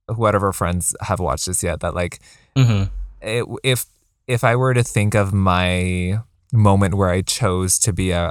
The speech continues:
Speaker 1: a red panda versus choosing to
Speaker 2: Oh,
Speaker 1: let go of
Speaker 2: mm-hmm.
Speaker 1: my red panda,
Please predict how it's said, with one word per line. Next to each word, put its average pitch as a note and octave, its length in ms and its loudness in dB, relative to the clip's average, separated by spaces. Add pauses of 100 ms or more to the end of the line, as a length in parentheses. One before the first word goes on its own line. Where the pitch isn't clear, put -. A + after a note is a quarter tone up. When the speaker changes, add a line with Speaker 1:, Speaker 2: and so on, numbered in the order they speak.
Speaker 1:
a F#2 120 0
red F2+ 380 -6
panda F2 500 -2
versus F2+ 680 -2 (340)
choosing F2 480 -2
to F2+ 280 0
Speaker 2:
Oh, E2+ 60 -4
Speaker 1:
let F#2 200 -4
go F#2+ 120 0
of F2 60 0
Speaker 2:
mm-hmm. G2 80 0
Speaker 1:
my F#2 80 0
red F2 260 -2
panda, F2 240 -2